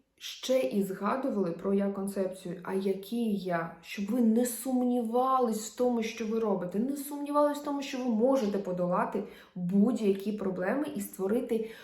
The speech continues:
адаптивні собі, м,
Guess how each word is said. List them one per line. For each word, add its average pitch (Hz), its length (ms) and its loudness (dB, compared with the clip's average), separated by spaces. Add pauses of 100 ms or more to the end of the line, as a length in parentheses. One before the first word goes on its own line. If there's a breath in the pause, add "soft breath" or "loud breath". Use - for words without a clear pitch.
(280 loud breath)
адаптивні 226 1120 2
собі, 175 460 -4
м, 185 920 -6